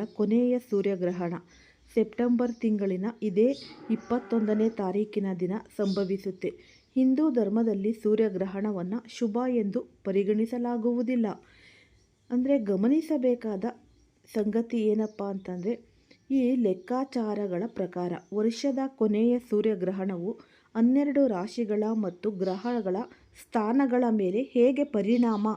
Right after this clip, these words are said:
ಬೀರುತ್ತೆ ಅನ್ನೋದು ನಾವು ಈ ವಿಡಿಯೋದಲ್ಲಿ ಸಂಪೂರ್ಣವಾಗಿ ತಿಳಿದುಕೊಳ್ಳೋಣ. ಈ ವಿಡಿಯೋನ ಫಸ್ಟಿಂದ ಹಿಡಿದು ಸ್ಕಿಪ್ ಮಾಡ್ದಲೆ ಕೊನೆ ತನಕ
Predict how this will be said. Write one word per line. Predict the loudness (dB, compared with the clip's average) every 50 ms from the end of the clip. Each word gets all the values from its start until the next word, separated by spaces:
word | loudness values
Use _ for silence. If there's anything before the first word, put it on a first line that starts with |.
| -6 -8 -6
ಬೀರುತ್ತೆ | -2 0 2 4 4 4 2 2 -4 -4
ಅನ್ನೋದು | -4 -2 -4 -4 -2 -2 -2 -2 -4 -6 -4
ನಾವು | -6 -6 -4 -4 -2 0 0
ಈ | 0 0 0 0 0
ವಿಡಿಯೋದಲ್ಲಿ | 0 0 0 0 0 0 -2 -2 -2 -4 -4 -4 -6 -6 -8 -14 -20 -20 -20 -20 _ _ _
ಸಂಪೂರ್ಣವಾಗಿ | -4 -2 -2 0 0 2 2 4 4 2 2 0 -2 -2 -2 -2
ತಿಳಿದುಕೊಳ್ಳೋಣ. | -2 0 0 2 2 4 2 2 0 0 0 0 0 0 -2 -6 -8 -12 _ _ _ _ _ _ _ -2
ಈ | 0 2 2 2
ವಿಡಿಯೋನ | 2 2 0 2 2 2 2 2 2 0 -2
ಫಸ್ಟಿಂದ | -4 -4 -6 -10 -10 -4 -2 0 2 2 2 2 0
ಹಿಡಿದು | 0 0 -2 0 -2 -2 -2 -4 -10 _ _ _ _ -20 -20
ಸ್ಕಿಪ್ | -2 -2 -2 -2 -2 -4 -2
ಮಾಡ್ದಲೆ | 0 0 0 0 0 -2 -2 -2 -2 -2 -4 -4
ಕೊನೆ | -6 -4 -4 0 2 2 0 0
ತನಕ | 0 0 -2 -2 -2 -2